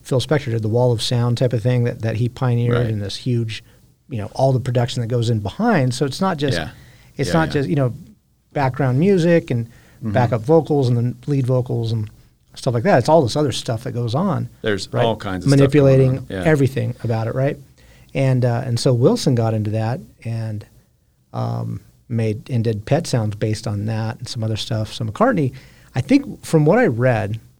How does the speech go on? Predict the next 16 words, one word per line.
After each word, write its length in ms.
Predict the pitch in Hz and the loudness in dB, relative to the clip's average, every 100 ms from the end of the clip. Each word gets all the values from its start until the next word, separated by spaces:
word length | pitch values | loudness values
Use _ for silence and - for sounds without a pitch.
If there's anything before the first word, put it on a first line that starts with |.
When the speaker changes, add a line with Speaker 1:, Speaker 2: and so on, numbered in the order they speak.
| _ | _
Speaker 1:
heard 280 | 147 147 135 | 2 2 2
Pet 200 | 131 127 | 0 0
Sounds 480 | 139 120 117 113 | 0 2 0 -2
and 220 | - 120 117 | -4 -4 -2
was 160 | 107 | -2
like, 420 | 113 110 107 - - - _ _ _ _ _ _ _ _ - | -2 -2 -4 -6 -20 -20 _ _ _ _ _ _ _ _ -12
"A 80 | - | -12
concept 600 | - 160 151 135 113 - | -2 0 2 0 -6 -6
album. 360 | - 117 135 - - - | -8 -10 -12 -16 -20 -12
Speaker 2:
Uh-huh. 200 | 117 107 | -4 -2
Speaker 1:
That's 200 | 123 165 | 0 0
a 40 | 127 | 0
cool 260 | - 120 | 0 0
idea." 400 | 101 104 110 131 - - _ | 0 -6 -8 -10 -16 -20 _
Speaker 2:
It, 100 | 123 | -6
Speaker 1:
And, 100 | 135 | 0